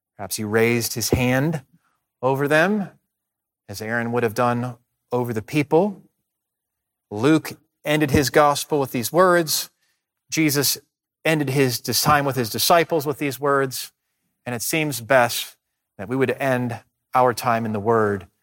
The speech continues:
with these words.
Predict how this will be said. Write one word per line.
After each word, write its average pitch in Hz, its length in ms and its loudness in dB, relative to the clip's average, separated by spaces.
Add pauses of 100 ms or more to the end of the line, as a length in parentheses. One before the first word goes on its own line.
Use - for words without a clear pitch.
(200)
with 104 400 -4 (280)
these 98 520 -8 (240)
words. - 600 -8